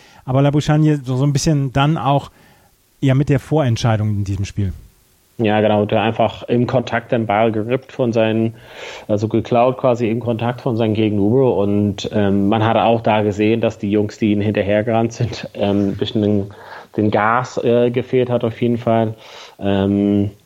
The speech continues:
Speaker 2: genau, es war ein bisschen so die Vorentscheidung, aber wie gesagt, diese, für mich war es halt relativ, äh, klar, dass irgendwie so irgendwann, sag ich mal, um die sechzigste Minute herum zieht's halt so ein bisschen auseinander und das ist auch so ein bisschen der Fall. Also irgendwann hat Japan einfach mal die,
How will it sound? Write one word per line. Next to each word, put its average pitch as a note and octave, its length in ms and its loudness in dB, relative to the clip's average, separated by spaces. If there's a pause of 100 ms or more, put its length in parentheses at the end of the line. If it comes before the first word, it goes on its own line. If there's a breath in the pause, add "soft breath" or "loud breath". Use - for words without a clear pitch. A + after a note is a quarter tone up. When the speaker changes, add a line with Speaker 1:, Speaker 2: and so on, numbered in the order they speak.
(140)
Speaker 2:
genau, A2 240 2
es G#2+ 140 0
war G#2+ 80 4
ein G#2+ 80 2
bisschen A2 240 -2
so B2 100 -2
die A#2 100 2
Vorentscheidung, A#2+ 680 0
aber G#2 180 -2
wie A2+ 80 2
gesagt, A2+ 380 -2
diese, G#2+ 340 0 (300 loud breath)
für - 160 -2
mich B2+ 200 -2
war C3+ 120 2
es B2+ 80 -4
halt B2 140 0
relativ, A#2 600 -2
äh, G#2 180 0
klar, A2+ 440 0
dass A#2+ 220 -2
irgendwie G#2+ 320 -2
so G#2+ 200 0
irgendwann, A2+ 880 0
sag G2+ 160 0
ich E2 40 -4
mal, G2+ 140 0
um G2+ 160 0
die G#2 60 2
sechzigste G#2+ 460 -4
Minute A2 280 0
herum A#2 400 0 (400 loud breath)
zieht's A#2 260 -4
halt G#2+ 140 0
so A2+ 80 0
ein G#2 80 0
bisschen G2+ 240 -2
auseinander G2 500 0
und G2+ 80 0
das F#2 140 0
ist F2 120 -2
auch F#2 320 0
so F#2+ 220 -2
ein F#2+ 60 2
bisschen F#2+ 200 -2
der F#2+ 120 0
Fall. G2 280 0
Also F#2+ 200 0
irgendwann G2 640 0 (360 loud breath)
hat F#2+ 200 -4
Japan F#2 340 0
einfach F2+ 240 -2
mal G2 300 0
die, F2+ 500 0